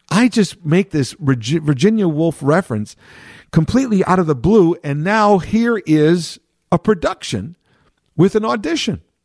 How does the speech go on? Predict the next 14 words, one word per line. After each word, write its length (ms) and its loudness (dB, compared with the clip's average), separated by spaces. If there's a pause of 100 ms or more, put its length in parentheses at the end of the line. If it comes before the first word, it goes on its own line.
(680)
possibility. 680 -4 (1200)
I 120 2
never 600 2
had 380 -2
heard 320 2
of 140 -2
this 260 -4
group, 400 0 (1300)
but 300 2
I 160 0
said 240 0
to 80 -2
myself, 500 0 (100)
"I, 320 0